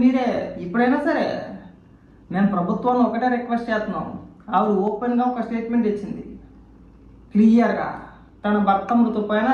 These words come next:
ఆవిడకి చాలా అనుమానాలు ఉన్నాయి. ఆవిడ స్పష్టంగా అంబులెన్స్లో ఎవరో ఏదో చేశారు అనే మాట ఒకటికి పది సార్లు నొక్కి ఒక్కాయించి చెప్తుంది ఆవిడ. So ఆవిడ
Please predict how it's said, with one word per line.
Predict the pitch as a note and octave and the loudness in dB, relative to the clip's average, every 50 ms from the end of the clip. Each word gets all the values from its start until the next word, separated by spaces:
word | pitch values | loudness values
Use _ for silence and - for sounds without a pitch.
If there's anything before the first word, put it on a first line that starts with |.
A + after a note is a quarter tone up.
| A#3+ A#3 B3 - - - - - - D#3 E3 | 2 2 0 -2 -4 -8 -16 -10 -4 -2 0
ఆవిడకి | F#3+ F#3+ G3+ G#3 G3+ G#3 G3 - | 0 0 -2 -4 -6 -6 -8 -8
చాలా | E3 D#3 E3 F3 F#3+ A3 A#3+ A3+ G#3 | -6 -6 -4 -2 -2 0 0 2 2
అనుమానాలు | G#3 G#3 G#3 G#3 G#3 G#3 G#3+ G#3+ G#3 G#3 G3 | 2 2 0 0 0 -2 -2 -2 -2 -2 -2
ఉన్నాయి. | F#3+ F3 E3 D3 C#3+ D#3+ F#3 F#3 F3+ - - - - - - D#3+ | -2 -4 -6 -6 -6 -6 -4 -4 -4 -4 -6 -8 -10 -6 -4 -2
ఆవిడ | E3+ F3+ F#3 F#3 F#3 - | 0 2 0 0 -2 -4
స్పష్టంగా | - - F3 - - - - G3+ G3+ G#3 A#3 A#3 G#3 F#3+ | -6 -6 -6 -8 -6 -2 0 0 2 4 4 4 2 2
అంబులెన్స్లో | G3 G3+ G#3 G#3 G#3+ G#3 G3+ G3+ G#3 G#3+ G#3+ G#3 F#3 F3 | 2 0 0 0 0 0 -2 -2 -2 -4 -2 -2 -2 -2
ఎవరో | F3 F#3 G3 G#3 G#3 G3+ F#3 F#3 | -2 -2 -2 0 0 0 0 0
ఏదో | F#3 F#3 G3+ G3+ G3+ G3+ | -2 -2 -2 -2 -2 0
చేశారు | G3 F#3 F3+ F3 F#3 F3+ F3+ F#3 F3+ F#3 F3+ - - - - - - - - - | -2 -2 -4 -4 -4 -4 -2 -4 -4 -6 -8 -12 -16 -18 -20 -20 -20 -20 -12 -6
అనే | E3+ F3+ F#3+ F#3 - E3+ | -2 -2 0 0 0 0
మాట | F#3 G3+ G3+ G#3 G3 G3 G#3 - - - - - - - - E3+ | 0 0 2 2 0 0 -2 -4 -8 -12 -16 -20 -20 -12 -8 -6
ఒకటికి | F3+ F3+ G#3+ G#3+ A3+ A3+ G#3+ A3 | -2 0 0 2 2 2 2 0
పది | G#3+ G3+ F#3+ - | 0 0 -2 -2
సార్లు | G3 G3 G#3 G#3 G#3 G#3 G3+ G#3 G#3 G#3 - - - - - - - F3+ | -2 0 0 0 0 0 0 2 2 0 0 -4 -10 -18 -20 -14 -8 -4
నొక్కి | F#3 F#3 F3+ - - A#3 G#3+ F#3 | -4 -4 -4 -2 0 2 2 2
ఒక్కాయించి | F#3 F#3 - A3 A3+ A3+ A3+ G3+ G#3+ | 2 0 0 0 2 2 2 2 0
చెప్తుంది | G#3 - - G3 F3+ - - | -2 -4 -6 -6 -8 -8 -8
ఆవిడ. | C3+ C3 B2 B2+ - C#3+ - - - - - - - - - - - - - - | -8 -10 -12 -14 -14 -16 -16 -16 -18 -20 -20 -20 -20 -20 -20 -20 -20 -18 -6 -2
So | G#3 A3 G#3 F3 | 0 2 2 2
ఆవిడ | F#3 F#3+ G3 G3+ | 2 0 -2 -2